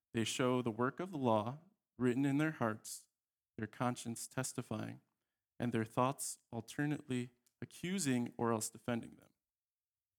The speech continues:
David provides some context here to av-, advise us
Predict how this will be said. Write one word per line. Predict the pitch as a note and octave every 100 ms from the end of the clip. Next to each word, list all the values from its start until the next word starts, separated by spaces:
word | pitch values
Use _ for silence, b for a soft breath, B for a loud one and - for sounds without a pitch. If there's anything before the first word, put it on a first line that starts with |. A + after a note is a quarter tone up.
| _ _
David | B2 D3 F3 F3+ -
provides | C#3+ C#3 C3 B2
some | A#2 A#2
context | E3 E3 D3+ B2 -
here | - A2 A#2+ _ _ _ _ _ _ _ -
to | B2+
av-, | A#2 A#2+ -
advise | C#3 A#2+ C3 G3 F#3
us | A2+ G#2+